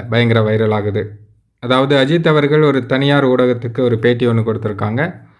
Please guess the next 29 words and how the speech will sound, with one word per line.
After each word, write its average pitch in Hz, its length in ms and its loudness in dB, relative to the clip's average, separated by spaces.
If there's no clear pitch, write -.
அதுல 165 360 4
அஜித் 196 200 0
அவர்கள் 170 320 0
என்ன 156 260 0
சொல்லியிருக்காங்க 143 580 0
அப்படின்னா, 127 400 -2
"நான் 160 320 2
யாரையும் 160 500 2
குறை 131 260 0
சொல்ல 120 280 0
விரும்பல. 110 540 -2
கரூர் 165 340 2
கூட்ட 160 320 0
நெரிசல் 143 440 0
சம்பவத்திற்கு 123 680 -2
அந்த 156 380 2
நபர் 147 280 2
மட்டுமே 120 440 -2
பொறுப்பல்ல." 110 720 -2
அதாவது, 110 360 -2
விஜய் 110 240 2
அவர்களை 107 440 -2
சொல்றாங்க. 104 400 -6
"நம் 147 220 2
அனைவருக்கும் 175 880 0
ஊடகங்களுக்கும் 151 800 2
அதில் 120 320 0
பங்கு 113 260 -2
இருக்கு. - 400 -6